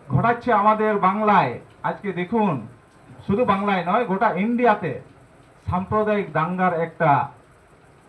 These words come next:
চিন্তা চেতনা চলছে ভিতরে ভিতরে, কেউ কথা বলছে না। কিন্তু এই জায়গাটাতে, এই পরিস্থিতি তৈরি করলো কে?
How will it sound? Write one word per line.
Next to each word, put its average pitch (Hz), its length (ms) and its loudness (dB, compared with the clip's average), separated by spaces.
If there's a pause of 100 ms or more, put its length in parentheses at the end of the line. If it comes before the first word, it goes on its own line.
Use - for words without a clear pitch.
(420)
চিন্তা 160 360 -4
চেতনা 151 380 -6
চলছে 143 320 -6
ভিতরে 180 400 -2
ভিতরে, 135 420 -4 (560)
কেউ 247 280 4
কথা 247 220 4
বলছে 262 280 2
না। 196 200 2 (1700)
কিন্তু 254 400 -4 (100)
এই 262 180 -2
জায়গাটাতে, 240 560 0
এই 226 220 -2
পরিস্থিতি 240 560 -8
তৈরি 214 260 0
করলো 220 240 -6
কে? 220 180 -10